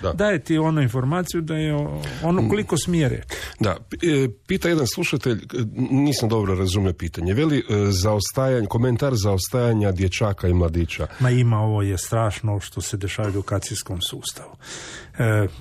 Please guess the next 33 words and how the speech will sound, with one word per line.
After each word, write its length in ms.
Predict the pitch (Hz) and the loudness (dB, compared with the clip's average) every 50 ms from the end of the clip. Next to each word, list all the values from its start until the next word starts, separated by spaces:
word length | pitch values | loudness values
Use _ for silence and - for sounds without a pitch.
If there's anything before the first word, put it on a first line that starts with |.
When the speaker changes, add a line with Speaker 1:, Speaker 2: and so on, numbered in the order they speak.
| - | 0
Speaker 2:
mi 160 | - 135 147 | 2 2 2
kad 200 | 139 - 131 117 | 4 2 2 2
idemo 340 | 131 143 123 139 127 123 110 | 2 2 2 2 2 2 2
pogledati 960 | 101 - 120 110 104 117 120 131 143 143 139 123 104 - - 127 107 107 101 - - - - - - _ _ - - - - | 2 0 0 0 2 2 2 2 0 2 0 0 -2 -2 -2 -2 -2 -2 -2 -6 -14 -20 -20 -20 -20 _ _ -20 -20 -12 -10
sposobnosti, 720 | - - - 127 - - 135 117 104 95 101 95 - - | -10 -4 -2 -2 0 2 2 0 2 0 0 -2 0 0
ono, 120 | 127 117 110 | 0 2 2
mi 140 | 127 131 113 | 2 2 0
smo 160 | - 127 107 | 0 0 -2
pričali, 380 | - 117 113 - - 110 110 | 0 0 -2 0 0 0 0
jed-, 160 | 113 110 101 107 | 0 0 0 0
mozgovi 600 | 117 117 131 143 135 135 123 98 98 - 107 107 | 0 0 2 2 2 2 2 2 0 0 0 -2
su 160 | 98 - - 110 | -2 0 0 0
jednaki, 500 | 104 107 104 98 101 95 90 - - 101 | 2 2 0 0 -2 -4 -4 -4 -6 -6
ovo, 160 | 101 101 95 - - - - | -6 -8 -10 -12 -16 -8 -2
ono. 120 | - 92 | 0 0
Speaker 1:
Mm. 40 | 90 - - - - - - - | 0 0 -4 -12 -16 -16 -6 -2
Speaker 2:
I 60 | 143 | 0
onda 200 | 170 196 175 165 | 0 2 2 0
ti 140 | 135 - 135 | 0 0 -2
se 180 | - - 131 120 | -2 0 -2 -2
dešava 480 | 101 98 - - - - 202 226 214 | -2 -2 -4 -2 -2 -2 -2 -2 -2
da 140 | 185 151 117 | -2 -2 -4
kad 200 | - - 120 113 | -2 -2 -2 0
dođeš 560 | 107 131 139 135 110 - 101 - - - - - - _ | 2 2 0 0 0 -2 -4 -4 -4 -8 -10 -14 -20 _
četrnaest, 540 | - - - - 139 127 120 104 90 - - | -10 -10 -4 -2 0 0 0 0 -2 -4 -2
petnaest 460 | - 113 101 - - 101 92 90 95 101 | -2 -2 -2 -2 -4 -4 -2 -2 -4 -2
godina, 420 | - 98 104 120 131 196 185 160 | -2 0 0 0 0 2 2 2
vidiš 460 | 127 110 123 147 151 165 143 117 - - | 2 4 2 2 2 0 0 -2 -2 -4
da 140 | - 113 | -4 -4
u 100 | 107 95 | -2 -2
školskom 600 | 82 - - - 117 107 95 - - - - 92 | -4 -6 -4 -2 0 0 0 0 -4 -4 -4 -4
sustavu 560 | 82 - - 95 - - - 135 151 180 196 - - - - - - - - - - - - - - - _ _ - | -2 -2 -4 -6 -6 -4 -2 0 0 0 -2 -6 -10 -16 -16 -14 -14 -14 -14 -16 -20 -20 -20 -20 -20 -20 _ _ -8
dečki 640 | 117 107 113 104 95 - - - - - 214 285 | -4 0 0 0 0 0 -2 -6 -4 -4 -4 -4